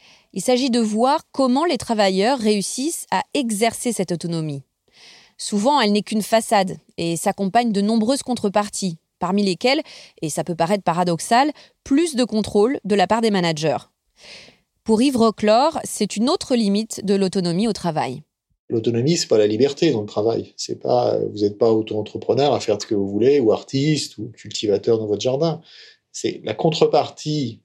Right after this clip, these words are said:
Speaker 2: du desserrement, en fait, du contrôle des travailleurs à la chaîne, du, du modèle fordiste classique, a été assoupli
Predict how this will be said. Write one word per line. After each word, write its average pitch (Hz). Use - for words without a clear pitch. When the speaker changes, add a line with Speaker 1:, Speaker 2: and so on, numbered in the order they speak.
Speaker 2:
du 110
desserrement, 127
en 110
fait, 117
du 107
contrôle 120
des 98
travailleurs 101
à 92
la 101
chaîne, 135
du, 101
du 98
modèle 101
fordiste 107
classique, 185
a 120
été 120
assoupli 147